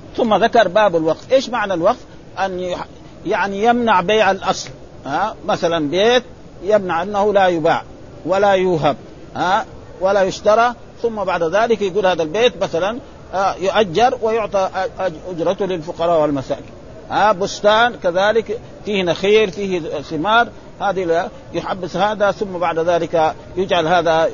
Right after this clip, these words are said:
يوزع على الفقراء وعلى المساكين، وأنه لا يباع،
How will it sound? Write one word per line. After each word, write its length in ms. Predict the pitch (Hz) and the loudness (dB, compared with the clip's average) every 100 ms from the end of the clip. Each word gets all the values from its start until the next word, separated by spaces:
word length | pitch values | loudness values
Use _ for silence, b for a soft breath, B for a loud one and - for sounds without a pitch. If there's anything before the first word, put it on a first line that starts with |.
| - - | -6 -2
يوزع 280 | 151 175 160 | 2 4 2
على 180 | 147 160 | 0 -2
الفقراء 540 | 147 151 151 175 185 | -6 -4 0 2 4
وعلى 220 | 160 160 | 4 2
المساكين، 680 | 160 147 - 139 156 208 214 - B - | 0 -4 -4 -4 -2 0 0 -4 B -8
وأنه 380 | 170 180 170 175 | -6 -2 -2 2
لا 140 | 185 | 4
يباع، 440 | 156 147 185 170 | 4 4 2 2